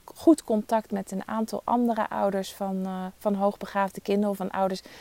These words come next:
het vermoeden hadden dat hun kind ook hoogbegaafd was. En, ehm,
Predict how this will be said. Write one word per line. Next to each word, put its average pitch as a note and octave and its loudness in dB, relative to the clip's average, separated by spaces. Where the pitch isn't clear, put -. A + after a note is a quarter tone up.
het - -4
vermoeden A3 2
hadden G#3 -2
dat G3 -2
hun G3 -4
kind F#3+ -2
ook F#3 -2
hoogbegaafd F#3 -8
was. F#3 -10
En, F3+ -6
ehm, F3+ -6